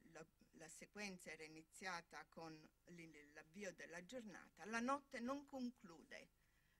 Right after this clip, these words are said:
eh, la serie, ma piuttosto si fonde di nuovo con il giorno. La luce del giorno, in questa notte che si fonde con il giorno, i sogni diventano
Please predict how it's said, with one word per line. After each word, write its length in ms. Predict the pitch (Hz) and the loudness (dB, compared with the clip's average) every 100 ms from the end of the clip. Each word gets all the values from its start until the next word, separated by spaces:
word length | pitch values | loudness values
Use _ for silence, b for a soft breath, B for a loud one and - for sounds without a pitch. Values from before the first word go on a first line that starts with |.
| - | -6
eh, 360 | 160 151 143 | -2 -2 -2
la 140 | 165 170 | 0 0
serie, 520 | - 147 117 156 156 | 0 -2 -4 -4 -2
ma 160 | 190 196 | 0 -2
piuttosto 680 | - 247 - 285 285 247 | -2 -6 0 0 0 -2
si 180 | 233 - | -2 -4
fonde 500 | 233 - 214 226 214 | -6 -2 0 2 0
di 120 | 202 | -2
nuovo 380 | 202 196 180 175 | -2 2 2 0
con 220 | 175 160 | -2 -6
il 120 | 160 151 - | -6 -8 -10
giorno. 560 | - 64 - - 95 - b b b b b b b b b b b b b b - _ - | -10 -10 -12 -16 -18 -20 b b b b b b b b b b b b b b -20 _ 2
La 100 | 196 | 4
luce 360 | 233 240 - | 6 2 0
del 240 | 180 180 180 | -2 -4 -4
giorno, 640 | 202 185 185 190 202 247 - - - _ - - - - _ _ _ _ - - - - - - | 2 4 4 2 -2 -2 -6 -20 -20 _ -20 -20 -20 -20 _ _ _ _ -20 -20 -20 -20 -18 -2
in 120 | 190 | -2
questa 480 | 196 254 - - 175 | 4 4 4 -2 0
notte 680 | 190 233 226 196 - - - | 4 6 6 4 -4 -8 -8
che 120 | 139 | -8
si 140 | - 185 | -10 -8
fonde 400 | 233 208 185 139 | -4 -2 -2 -4
con 180 | 208 | -2
il 160 | 233 226 | -2 -2
giorno, 440 | - 139 143 156 | -6 -8 -8 -10
i 180 | 170 196 | -10 -10
sogni 440 | - 226 202 202 190 | -6 -2 0 0 -2
diventano 880 | 175 165 165 175 156 160 156 - | -4 -4 -4 -6 -8 -6 -8 -12